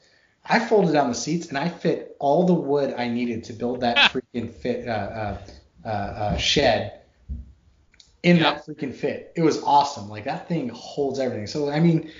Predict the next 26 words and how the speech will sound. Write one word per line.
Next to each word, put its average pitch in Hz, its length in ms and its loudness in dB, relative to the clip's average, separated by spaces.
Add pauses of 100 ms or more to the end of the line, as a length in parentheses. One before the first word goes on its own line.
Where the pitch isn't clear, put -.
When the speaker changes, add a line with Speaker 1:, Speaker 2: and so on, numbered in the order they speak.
(200)
Speaker 1:
those 214 200 2
smaller 220 360 6
cars, 160 400 4
yeah, 156 320 0
you 151 180 -4
know, 139 180 -4
there's, 151 380 -8
there's, - 500 -10
they're 139 120 -6
Speaker 2:
Yep. 147 300 0 (140)
Speaker 1:
very 160 180 -2
tight, 120 500 -2
but 117 340 -14 (400)
there's 170 140 -4
some 185 140 0
cool 165 180 0
stuff 131 280 -2
you 120 60 -2
can 113 100 -4
Speaker 2:
Figure 160 180 0
Speaker 1:
do. 165 60 0
Speaker 2:
it 156 40 -2
out. 202 300 2 (100)
Yeah, 131 260 -4
Speaker 1:
Yeah. 226 40 -2
Speaker 2:
dude. 165 280 -6